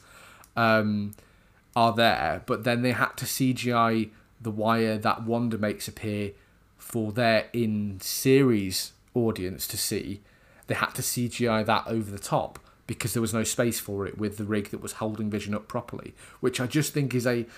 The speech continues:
like, a mad convoluted way of making a T V show. And I love it.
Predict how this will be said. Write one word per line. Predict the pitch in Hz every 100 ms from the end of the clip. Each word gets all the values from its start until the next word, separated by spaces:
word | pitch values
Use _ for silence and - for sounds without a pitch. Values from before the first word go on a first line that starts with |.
| - -
like, | 131
a | 139 131
mad | 131 131 123
convoluted | - 120 113 113 107 110 113
way | 110
of | 107 107
making | 104 - 104
a |
T | 110 104
V | 110 -
show. | 92 87 554 - -
And | 104
I |
love | 107 110 104
it. | 90